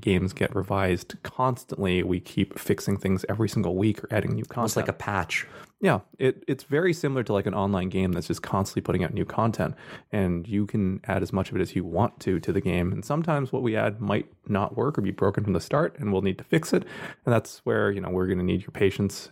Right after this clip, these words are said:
Speaker 1: if, uh, you're a fan, but hopefully there's gonna be enough goodwill that we foster along the way to make that happen.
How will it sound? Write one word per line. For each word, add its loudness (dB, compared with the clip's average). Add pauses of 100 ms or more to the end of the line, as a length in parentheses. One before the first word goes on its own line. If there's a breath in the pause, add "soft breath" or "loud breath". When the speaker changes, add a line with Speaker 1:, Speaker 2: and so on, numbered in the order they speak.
Speaker 1:
if, 0
uh, 2
you're -2
a -2
fan, 0
but -2 (320 loud breath)
hopefully -2
there's 2
gonna -4
be 2
enough -2
goodwill 2
that -4
we 0
foster 0
along 0
the -6
way 2
to 0
make -4
that -2
happen. 0